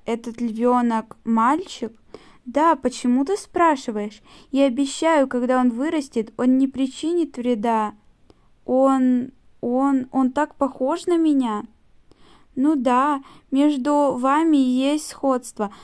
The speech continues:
У него такие же красивые глаза, как у тебя, но». «Никаких «но». Львенок здоров, и я, наконец, вижу в нем себя. Я принимаю его как своего и выбираю своим наследником». «Этот маленький термит, будущий король?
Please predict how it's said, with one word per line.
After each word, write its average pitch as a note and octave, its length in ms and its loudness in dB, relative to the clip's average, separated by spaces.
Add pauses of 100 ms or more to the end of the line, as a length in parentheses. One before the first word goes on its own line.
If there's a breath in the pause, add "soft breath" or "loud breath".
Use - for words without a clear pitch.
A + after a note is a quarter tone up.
(140 loud breath)
У - 40 -4
него C4+ 280 4
такие C4+ 360 -2
же D4 160 -2
красивые B3 600 -2
глаза, A#3 580 0
как A#3 260 -8
у B3 60 -10
тебя, A3+ 640 -2
но». A3 540 -4 (360 loud breath)
«Никаких B3+ 560 -2
«но». A#3 380 2 (280 loud breath)
Львенок B3+ 560 2
здоров, A#3 560 0
и A#3 100 -6
я, B3 140 0
наконец, B3 600 -2
вижу C#4 400 -4
в C4 80 0
нем B3+ 240 4
себя. G#3+ 520 -4 (380 soft breath)
Я C#4 120 0
принимаю C4+ 720 2
его G3+ 340 -4
как C4+ 260 -4
своего A3+ 600 -2
и - 200 -6
выбираю G#3+ 540 0
своим G#3+ 400 -4
наследником». G3+ 840 -4 (340 soft breath)
«Этот E4 320 0
маленький D4+ 680 2
термит, C4+ 580 0
будущий C#4 600 -2
король? B3 520 0